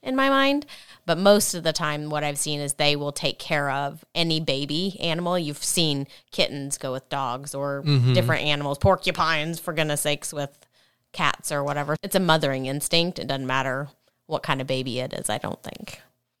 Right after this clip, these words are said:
Speaker 2: It makes sense that you wanna have an environment where you're protecting the puppies from exposure to illness, germs, whatever.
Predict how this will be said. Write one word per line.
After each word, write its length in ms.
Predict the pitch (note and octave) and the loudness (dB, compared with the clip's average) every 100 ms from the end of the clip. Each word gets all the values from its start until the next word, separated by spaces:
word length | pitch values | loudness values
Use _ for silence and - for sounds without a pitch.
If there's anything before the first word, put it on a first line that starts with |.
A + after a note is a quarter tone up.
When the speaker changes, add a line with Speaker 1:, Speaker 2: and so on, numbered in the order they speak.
| _ _ - D3+ | _ _ -10 2
Speaker 2:
It 100 | G3 | 6
makes 220 | F#3+ - | 6 6
sense 240 | - G#3 | 0 0
that 80 | - | 0
you 80 | D3 | 0
wanna 120 | C#3+ | 2
have 140 | B2+ C3 | 2 2
an 60 | |
environment 460 | B2 A2+ A#2+ A#2+ A#2+ | 2 4 4 4 0
where 100 | A#2+ | -2
you're 140 | A2+ | -2
protecting 480 | - - A2 - A2+ | -4 0 0 0 -2
the 80 | A2+ | 0
puppies 440 | G#2+ G#2+ A#2 G#2+ | 0 0 2 2
from 240 | - A2 G#2 | 2 2 0
exposure 480 | - B2+ G#2+ G#2 | 2 4 6 4
to 520 | G#2+ - G#2 G2+ G2 G2 _ _ - | 2 2 4 4 2 -2 _ _ -2
illness, 500 | D#3 C3 A#2+ A2+ - _ _ | 2 4 4 0 -2 _ _
germs, 560 | B2 G#2 G#2+ G#2 - - - | -4 -2 -2 -4 -8 -12 -14
whatever. 520 | A2+ A2 A#2+ G#2+ A2 | 0 4 4 4 -2